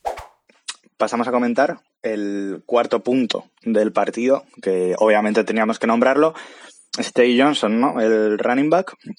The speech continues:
al que, como comentaba por Twitter, por desgracia hemos visto menos de lo que me gustaría esta temporada. Creo que es el mejor running back del equipo, por encima de Gore. Obra-, obviamente Gore es una leyenda. Mm,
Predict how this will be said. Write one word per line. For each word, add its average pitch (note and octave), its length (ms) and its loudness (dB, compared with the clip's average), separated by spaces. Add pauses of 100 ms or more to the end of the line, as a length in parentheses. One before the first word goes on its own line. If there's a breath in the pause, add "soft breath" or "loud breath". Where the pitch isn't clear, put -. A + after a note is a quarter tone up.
(120)
al A2 180 -2
que, G#2 340 4
como G#2 320 2
comentaba G#2+ 460 0
por A2+ 160 0
Twitter, A#2+ 320 0
por A#2 160 0
desgracia G#2+ 400 -2
hemos G#2+ 180 -4
visto A2 220 -4
menos A#2 360 -2
de A2 80 -6
lo A2 80 -4
que - 80 -4
me A2 100 -8
gustaría G#2+ 420 -2
esta A2 140 -4
temporada. A#2 560 2 (840 soft breath)
Creo C3+ 240 4
que C#3 60 2
es B2+ 80 0
el B2+ 80 2
mejor A2+ 260 2
running A2 260 -2
back G#2 160 0
del G2 140 0
equipo, G#2+ 320 -4
por A#2+ 160 0
encima G2+ 400 -4
de F#2 80 0
Gore. A#2 280 2 (100)
Obra-, G2 720 -6
obviamente A2 560 2
Gore A2 240 2
es G#2+ 100 -2
una G#2+ 160 0
leyenda. B2 480 0 (520 soft breath)
Mm, F#2 920 -12